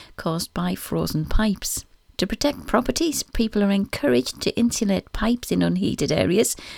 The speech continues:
such as garages or attics, seal any cracks or openings in the walls or foundation near pipes, and disconnect and drain outdoor hoses. And if you suspect a pipe has burst, it's important to turn off the water supply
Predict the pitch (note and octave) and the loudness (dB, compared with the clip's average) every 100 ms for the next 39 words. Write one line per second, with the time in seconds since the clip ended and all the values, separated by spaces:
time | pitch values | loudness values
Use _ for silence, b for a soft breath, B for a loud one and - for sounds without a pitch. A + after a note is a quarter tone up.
0 | B F3+ - E3+ - D#3+ E3+ - G3 - | B -4 -2 -4 -2 -2 -2 -2 -2 -2
1 | - D#3+ E3+ - A#3 - - B B B | -2 -2 -4 -4 -4 -4 -6 B B B
2 | - C4+ B3 G#3 - - C4 - A3 A3 | 0 4 4 4 2 -2 -2 0 2 2
3 | - A2+ A3 - - - G2+ - F#3+ - | 2 0 0 -2 -6 -2 0 2 2 2
4 | - - - - F#3+ G3 G3+ - A3 G#3 | 0 -2 -2 0 0 2 0 2 2 4
5 | F#3 F3 - A#3+ - - B B B - | 4 2 2 0 0 -4 B B B -6
6 | G3 A3 - - G3 F3+ - - F#3+ F3+ | 0 0 -2 -2 -2 -2 -6 -4 -2 -2
7 | F#3 - F2+ - - D3 - C#3 E3 F3 | 2 2 2 -2 -2 -2 0 0 0 0
8 | G#3 G#3+ G#3+ F3+ E3+ - _ b b - | 2 2 4 2 2 -6 _ b b -2
9 | G#3 G#3 G3+ G#3+ - F#4 - F#3+ F#3+ F3+ | 0 0 -2 -4 -2 -2 -2 -2 0 0
10 | E3+ - G3+ B3+ D#4 - G3 G3 - A3 | -4 -2 0 0 -2 -6 -4 -2 0 0
11 | - - - C4 A#3+ - F#3+ F3 - - | -2 -6 0 2 2 0 -2 -2 -2 -4
12 | - - - D#3+ | -4 -4 -4 -4